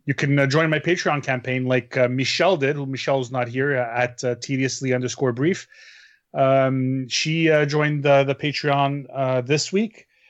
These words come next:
Uh, so we're at ten patrons. We're gonna have a second draw. We're gonna have two prizes drawn for September. Um, so maybe you wanna get in on that. Go to, uh, patreon dot com slash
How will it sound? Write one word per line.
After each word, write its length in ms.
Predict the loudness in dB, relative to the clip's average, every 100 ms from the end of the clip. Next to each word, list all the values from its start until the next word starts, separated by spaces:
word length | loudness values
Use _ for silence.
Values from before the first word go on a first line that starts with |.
| _ 2
Uh, 180 | 4 4
so 180 | 4
we're 80 | 4
at 180 | 2 0
ten 160 | -2 0
patrons. 480 | -2 0 -2 -2
We're 40 | -4
gonna 160 | -2
have 140 | -2 -2
a 60 |
second 560 | -6 -4 -2 -2 -4 -6
draw. 260 | -4 -2 -2
We're 120 | -4
gonna 120 | -6
have 140 | -8 -12
two 240 | -10 -8 -4
prizes 640 | 0 2 2 -4 -8 -12
drawn 360 | -8 -4 -4 -4
for 240 | -6 -6
September. 540 | -6 -4 -4 -2 -4 -8 -18 -20 -20 _ _
Um, 600 | -2 0 0 0 -2 -4
so 240 | -4 -2 0
maybe 220 | 2 2
you 100 | 2
wanna 200 | 2 2
get 180 | 0 0
in 160 | 2
on 140 | 2 2
that. 380 | 2 2 -2 -18 _ _ _ _
Go 100 | 2
to, 320 | 4 4 4
uh, 640 | 6 8 8 8 6 4 2
patreon 340 | 0 0 2 2
dot 160 | 2
com 240 | 4 2 2
slash 500 | 0 2 2 -2